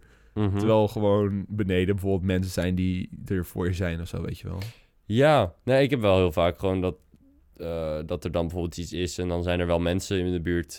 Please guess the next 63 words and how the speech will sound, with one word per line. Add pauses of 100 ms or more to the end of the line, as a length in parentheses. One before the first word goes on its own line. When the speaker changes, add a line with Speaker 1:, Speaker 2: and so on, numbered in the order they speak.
Speaker 1:
bijvoorbeeld
mijn
ouders...
En, (140)
maar
daar
heb
ik
gewoon
geen
zin
om
over
te
praten
of
zo. (140)
Speaker 2:
Nee. (140)
Speaker 1:
Dan,
dan
zit
ik
het
gewoon
even
uit
en
dan
gaat
het
later
wel
weer
wat
beter. (220)
Speaker 2:
Ja,
precies. (100)
Speaker 1:
Maar
ja,
dat,
dat
is
zo
lastig. (720)
Speaker 2:
Ja,
dat
is
Speaker 1:
Altijd
Speaker 2:
het
Speaker 1:
een
lastig
onderwerp.
Speaker 2:
Het
is
lastig.
Kijk,
weet
je,
ik
kan
zeggen
dat
het,